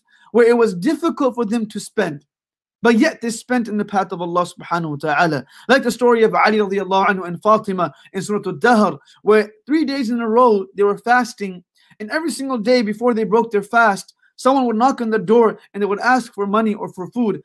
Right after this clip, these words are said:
and they would take all that food that they had for their fast, for breaking their fast, and they would give it up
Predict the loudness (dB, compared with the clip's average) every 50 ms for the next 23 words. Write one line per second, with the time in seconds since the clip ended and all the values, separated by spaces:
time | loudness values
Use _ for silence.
0 | _ _ -10 -4 -2 -2 -2 -2 -2 -4 -4 -4 -4 -4 -2 0 0 2 2 0
1 | -2 -6 -8 _ -8 -6 -4 -4 -4 -2 -4 -4 -2 -2 -2 -2 -2 -4 -6 -6
2 | -6 -8 -6 -2 0 0 0 0 -2 -6 -10 -2 0 2 2 2 0 -2 -4 -2
3 | -2 0 0 0 0 -2 -8 _ _ _ _ -2 2 2 4 4 2 2 0 0
4 | 2 2 0 2 2 2 0 0